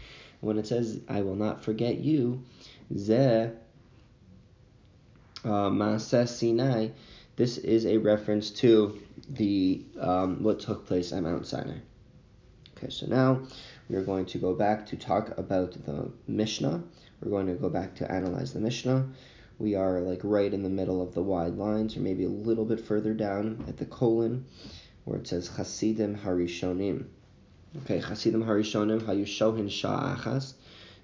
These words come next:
The early pious ones, they would wait an hour before davening, and then they would daven for an hour, and then they would wait another hour af-, until a-, after davening. And when we refer to davening, we're referring to saying the Shemona Esrei or the Amida.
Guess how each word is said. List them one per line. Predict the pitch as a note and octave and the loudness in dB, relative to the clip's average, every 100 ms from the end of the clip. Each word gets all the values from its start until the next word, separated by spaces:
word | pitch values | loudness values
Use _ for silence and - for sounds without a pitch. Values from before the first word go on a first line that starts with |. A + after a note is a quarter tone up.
| - | -2
The | A2 | 0
early | - B2 B2+ A#2+ | 4 4 4 2
pious | A#2 G#2 A2 B2 C#3 | 0 2 2 2 0
ones, | D#3 E3+ - - - - - - - - - | 0 -2 -6 -16 -16 -10 -8 -8 -10 -14 2
they | A#2+ | 6
would | A#2 A2 | 6 6
wait | A#2+ C3+ | 4 4
an | A2+ | 2
hour | G2+ A2 B2 | 0 0 0
before | A#2+ A2+ - G#2 | 0 -4 0 0
davening, | G#2 G#2+ B2 C#3 D#3 C#3 | 2 0 0 -2 -2 -4
and | |
then | A#2 A2+ | 0 2
they | G#2+ | 4
would | G#2+ | 4
daven | A2 A2 B2+ B2+ | 4 0 0 -4
for | B2+ | -2
an | C3 | 0
hour, | C#3 C3+ C#3 | 2 2 2
and | - A2+ | 0 -2
then | A2 | 2
they | A2 | 4
would | A2 | 4
wait | G#2+ A2 G#2+ | 6 4 4
another | G#2+ G#2 G2 | 0 0 0
hour | F#2+ G2+ G2+ | 0 0 0
af-, | F2+ - - | -2 -4 -8
until | G2 - | -8 -2
a-, | E2 F#2 - | -2 -2 -2
after | G2 G2 - F2+ | -2 -2 0 0
davening. | E2+ - - - - - - | 0 -2 -4 -6 -8 -10 -4
And | G2+ | 0
when | G2+ | 2
we | F#2 G2 | 2 2
refer | G2+ - A2 | 2 2 2
to | A2 | 4
davening, | C3 C3+ A#2 G#2+ | 4 4 4 4
we're | G#2 | 4
referring | G2+ G2+ A2 G#2 G#2 | 2 0 0 -2 -2
to | A2+ | -6
saying | - G2 G2 | -2 -2 0
the | G2 | -4
Shemona | - G#2 G2+ A2 | 0 0 2 2
Esrei | C3+ C3+ A2 G#2 | 0 0 0 2
or | G#2 | 2
the | G2 | 0
Amida. | F#2 F#2+ F#2+ - - | 0 0 -2 -4 -8